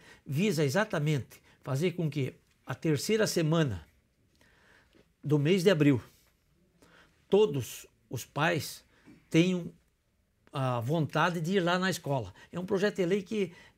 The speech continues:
eh, faz com que o, a escola seja valorizada. E essa valorização da escola vem também de uma palavra bonita que se chama autoridade.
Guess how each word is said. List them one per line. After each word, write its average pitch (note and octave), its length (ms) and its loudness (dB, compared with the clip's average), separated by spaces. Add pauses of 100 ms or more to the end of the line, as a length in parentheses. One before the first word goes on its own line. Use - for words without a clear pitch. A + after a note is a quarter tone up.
eh, F3 300 -2 (480)
faz F#3 220 -4
com F#3+ 120 -6
que F3 400 2 (240)
o, D3 640 0 (420)
a D#3+ 120 0
escola E3+ 580 -2 (300)
seja F#3+ 600 2
valorizada. D#3+ 840 4 (600)
E F3 100 -2
essa G3 180 0
valorização D3+ 580 0
da B2+ 80 -4
escola D3+ 460 -4 (320)
vem G3+ 260 2
também E3+ 400 0
de E3+ 60 -4
uma F3 140 -4
palavra D#3 440 -2
bonita D#3+ 440 -2
que - 100 -16
se D3+ 100 -6
chama D#3+ 320 -4
autoridade. E3+ 920 2